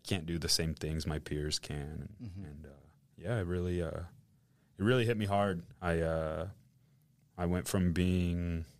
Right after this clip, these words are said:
Speaker 1: uh, always in the top three
Speaker 2: Mm-hmm.
Speaker 1: in, in my class, al-, never struggling with academics, and, uh, I went from that to just, like,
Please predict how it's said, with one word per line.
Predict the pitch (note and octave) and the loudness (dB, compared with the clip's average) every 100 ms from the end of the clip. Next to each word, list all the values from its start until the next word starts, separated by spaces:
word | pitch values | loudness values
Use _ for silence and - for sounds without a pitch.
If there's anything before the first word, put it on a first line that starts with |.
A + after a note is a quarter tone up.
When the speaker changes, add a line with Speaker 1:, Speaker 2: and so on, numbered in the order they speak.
| _ _ - D#2+ | _ _ -14 -8
Speaker 1:
uh, | D2 D2+ - | -6 -4 -2
always | F#2+ F2+ F#2 E2+ | 0 0 -2 -4
in | E2+ | -6
the | E2 E2 - - - - | -4 -4 -6 -8 -14 -6
top | G2 F2+ | -4 -4
three | - F2 F2+ F#2 E2+ - - | 2 4 4 2 -2 -10 -16
Speaker 2:
Mm-hmm. | G2 F#2+ | -12 -10
Speaker 1:
in, | E2+ E2+ F2 - | -8 -4 -6 -6
in | F2 | -2
my | E2 | -2
class, | D#2+ - F2 F2 F2 - | -2 -4 0 0 0 0
al-, | F2+ E2+ | -2 0
never | F2+ F2 | 0 0
struggling | F2 - F2 E2+ F2+ F2 | -2 0 0 0 -4 -2
with | E2 E2 - _ _ _ _ - | -4 -6 -14 _ _ _ _ -4
academics, | E2+ - E2+ E2+ F2 E2+ D#2+ - - _ _ - | -4 -2 2 4 4 2 0 -6 -12 _ _ -20
and, | D#2+ E2 D2+ | -20 -18 -10
uh, | D2 C2+ C#2+ D#2 F2 - - _ _ _ _ _ _ _ _ _ _ - | -8 -6 -8 -8 -10 -14 -20 _ _ _ _ _ _ _ _ _ _ -6
I | |
went | F2 E2+ | -4 -4
from | F2 | -6
that | E2 E2 E2+ - | -4 -2 -4 -6
to | - | -4
just, | D#2 D#2 - | -2 -2 0
like, | E2 | -2